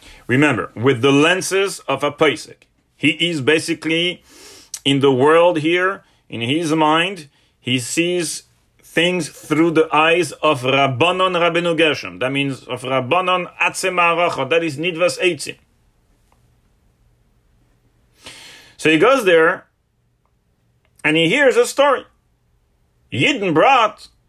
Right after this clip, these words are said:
steht al Korban Eitzim. And they made a yontif. And they made a yontif,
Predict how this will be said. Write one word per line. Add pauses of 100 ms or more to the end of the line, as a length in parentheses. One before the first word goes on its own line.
(460)
steht
al
Korban
Eitzim. (1800)
And
they
made
a
yontif. (2000)
And
they
made
a
yontif,